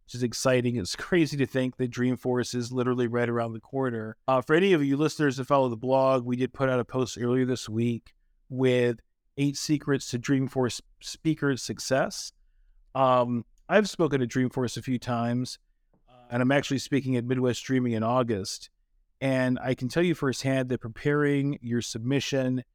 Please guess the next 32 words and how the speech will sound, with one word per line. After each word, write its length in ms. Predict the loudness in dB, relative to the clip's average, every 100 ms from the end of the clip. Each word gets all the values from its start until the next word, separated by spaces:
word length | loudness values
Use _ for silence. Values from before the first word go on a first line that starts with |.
| _ _ _
preparing 440 | -8 -2 2 2
your 100 | 2
presentation 760 | 2 0 0 -2 0 0 0 -2
is 140 | -2
no 200 | 0 2
small 380 | 2 0 0 0
commitment. 680 | -2 -4 0 0 -4 -20 -20 _ _ _
Dane, 220 | 2 4
I 80 | 4
wanted 220 | 4 2
to 60 | 4
get 120 | 2
your 180 | 4 0
take. 360 | 2 0 0 -4
You 100 | -4
know, 120 | -2 2
they 100 | 4
always 300 | 4 4 2
say 180 | 2 2
one 320 | 2 0 2
of 80 | 0
the 80 |
benefits 580 | 0 0 0 -4 -6 -8
you 80 | -6
get 320 | 0 2 0 -2
is, 580 | 0 2 2 -2 -6 -12 _ _ _ _
you 100 | -4
know, 280 | 0 2 0
visibility 960 | 2 2 2 2 2 2 2 2 0 0
and 220 | -2 -4
career 460 | -4 -4 0 2 2
development. 920 | 0 0 0 0 -4 -6 -6 -10 -14